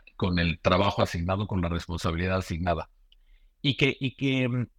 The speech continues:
complementado también lo que, lo que comentaba Andrés, yo creo que hay un tema que yo me permitiría sugerir a, a quienes nos hacen favor de escucharnos, es...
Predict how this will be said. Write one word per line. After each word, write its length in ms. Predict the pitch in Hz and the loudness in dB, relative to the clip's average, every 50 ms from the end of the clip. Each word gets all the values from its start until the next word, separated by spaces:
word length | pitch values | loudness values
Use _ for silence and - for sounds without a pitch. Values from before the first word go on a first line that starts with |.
| _ _ _ - - | _ _ _ -8 -6
complementado 500 | 147 131 117 139 127 123 - 135 135 127 | -4 -2 -2 -2 -2 -2 -2 -4 -4 -4
también 280 | - 123 117 120 120 120 | -2 -2 0 0 0 0
lo 100 | 120 113 | 0 -2
que, 280 | - 120 113 113 - - | -2 -2 -4 -4 -2 -2
lo 140 | 110 110 110 | -2 -2 0
que 180 | - 123 110 104 | -2 -4 -6 -4
comentaba 360 | - 113 113 107 - 120 120 | -4 -4 -2 -2 -2 -2 0
Andrés, 420 | 120 117 117 113 117 - - - _ _ _ _ - - _ _ _ _ _ _ - | 0 -2 -2 -2 -4 -6 -10 -18 _ _ _ _ -20 -20 _ _ _ _ _ _ -2
yo 100 | 156 151 | 0 2
creo 140 | - 165 151 | 2 2 2
que 80 | 170 | 2
hay 100 | 151 147 | 2 2
un 100 | 143 127 | 0 -2
tema 440 | - 135 127 131 123 113 110 - - - | 0 2 2 2 2 0 -2 -6 -10 -8
que 100 | - 101 90 | -6 -4 -2
yo 120 | 101 104 | -2 -2
me 120 | 110 113 | -2 -2
permitiría 580 | 98 104 95 95 92 85 101 95 98 98 104 104 | -2 -2 -2 0 0 0 0 2 2 2 2 0
sugerir 600 | - - - 101 - 98 95 92 98 98 95 95 - - | 0 -2 -4 -2 0 0 2 2 2 2 0 -2 -6 -8
a, 240 | - 92 90 85 - - | -6 -6 -4 -6 -6 -4
a 140 | - 87 85 | -6 -6 -4
quienes 400 | - 104 98 98 98 95 92 - | -2 0 0 2 0 0 -2 -4
nos 160 | 98 87 - | -4 -2 0
hacen 200 | 101 92 - 104 | 0 0 0 0
favor 200 | 95 101 92 95 | 0 0 0 0
de 60 | 95 92 | -2 -2
escucharnos, 580 | - - 92 85 107 101 95 90 87 82 - | -2 -4 0 4 4 4 4 2 -2 -4 -4
es... 340 | - 95 101 98 - - | -4 -2 -2 -4 -4 -10